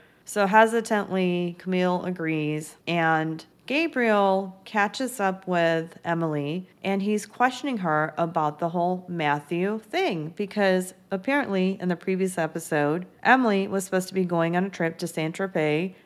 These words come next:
with Matthew, but then Matthew's nowhere to be found,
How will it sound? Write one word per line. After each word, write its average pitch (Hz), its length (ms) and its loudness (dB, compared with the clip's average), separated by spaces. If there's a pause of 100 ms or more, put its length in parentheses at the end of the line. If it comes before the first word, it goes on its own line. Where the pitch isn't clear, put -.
(120)
with 180 480 2 (240)
Matthew, 180 720 2 (220)
but 202 180 0
then 214 260 4
Matthew's 262 540 2
nowhere 214 260 2
to 196 120 0
be 170 120 -2
found, 180 600 2